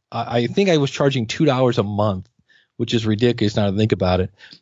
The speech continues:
And I just thought, "Well, if I could get a hundred people signing up for, for two bucks." Well, it was a really tough sell, because nobody, A, knew what the heck a podcast was. And number two,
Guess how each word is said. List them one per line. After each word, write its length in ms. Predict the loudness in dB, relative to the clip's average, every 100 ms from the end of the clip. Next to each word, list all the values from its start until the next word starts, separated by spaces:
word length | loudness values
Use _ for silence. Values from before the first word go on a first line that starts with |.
| -2
And 140 | 2
I 60 | 2
just 160 | 2
thought, 160 | 2 2
"Well, 160 | 2
if 80 | 2
I 80 | 2
could 160 | 0 0
get 120 | 0
a 80 | 0
hundred 340 | -2 -2 -2
people 280 | -2 -2 -2
signing 320 | 0 2 2
up 180 | 0 -2
for, 320 | -2 -2 -2
for 180 | -4 -4
two 220 | 0 0
bucks." 380 | 2 0 0 -2
Well, 280 | 2 2 0
it 60 | 0
was 140 | 0
a 40 |
really 300 | 0 2 2
tough 240 | 0 -4 -4
sell, 320 | -2 0 2
because 380 | -2 -4 -4 -2
nobody, 580 | -2 2 2 2 -2 -4 -14 _ _
A, 320 | 0 0 2 0
knew 140 | 0
what 100 | 0
the 60 | -2
heck 120 | -6
a 60 |
podcast 500 | -4 -4 -2 -2 -2
was. 180 | 0 0
And 80 | 0
number 180 | -2 -2
two, 400 | -2 0 2